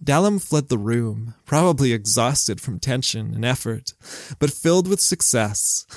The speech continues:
and pleasantly weighed down by forty-five new gold pieces. After his concert, Dallam rushed to the gate where Lello was to have entered,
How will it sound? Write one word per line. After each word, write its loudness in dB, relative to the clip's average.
and 0
pleasantly 0
weighed 0
down 2
by 0
forty-five 0
new 0
gold 0
pieces. -4
After 2
his 4
concert, 0
Dallam 4
rushed 2
to 4
the -4
gate 0
where 2
Lello 4
was 0
to -2
have -2
entered, -6